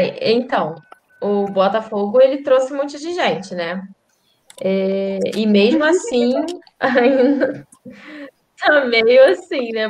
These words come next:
Porque tem muita gente da base jogando, que eu acho ótimo, inclusive.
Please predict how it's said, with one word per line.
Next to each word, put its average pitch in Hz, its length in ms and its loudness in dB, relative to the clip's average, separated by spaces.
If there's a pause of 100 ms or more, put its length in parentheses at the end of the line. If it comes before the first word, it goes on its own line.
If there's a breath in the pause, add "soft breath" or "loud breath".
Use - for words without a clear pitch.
Porque 220 840 -2
tem 254 140 6
muita 320 260 -2
gente 330 280 -8
da 262 160 2
base 214 460 0
jogando, 214 400 -6
que 247 80 -6
eu 226 40 -2
acho 208 280 0
ótimo, 180 440 -4
inclusive. 202 720 -8